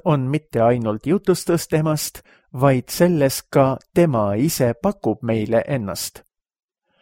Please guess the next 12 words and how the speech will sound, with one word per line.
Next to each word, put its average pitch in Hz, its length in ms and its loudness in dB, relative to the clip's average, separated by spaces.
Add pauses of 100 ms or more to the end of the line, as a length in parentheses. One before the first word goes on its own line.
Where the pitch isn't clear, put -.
(380)
Kes - 280 -2
võtab 143 380 2
südamega 120 720 0
vastu 135 380 -2
selle 101 320 0
sõnumi, 160 580 0 (240)
see 165 260 2
võtab 143 360 -2
oma 123 220 2
südamesse 135 680 -2
vastu 170 340 -2
tema. 165 340 0